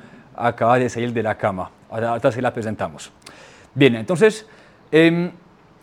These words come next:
todo lo que les estoy diciendo hoy es muy importante. Sí, yo creo que marketing para restaurantes, aparte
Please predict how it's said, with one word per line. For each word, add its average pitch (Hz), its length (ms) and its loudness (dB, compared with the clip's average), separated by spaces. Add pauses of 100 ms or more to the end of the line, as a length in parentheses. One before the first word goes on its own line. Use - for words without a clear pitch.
(580)
todo 226 200 8
lo 226 100 8
que 196 140 2
les 170 140 2
estoy 180 160 0
diciendo 170 340 0
hoy 170 140 4
es 147 140 -4
muy 160 120 -2
importante. 123 800 -2
Sí, 127 240 -2
yo 131 120 -2
creo 147 240 2
que 151 140 -2
marketing 127 480 -2
para 139 220 0
restaurantes, 120 560 -4
aparte 135 640 -2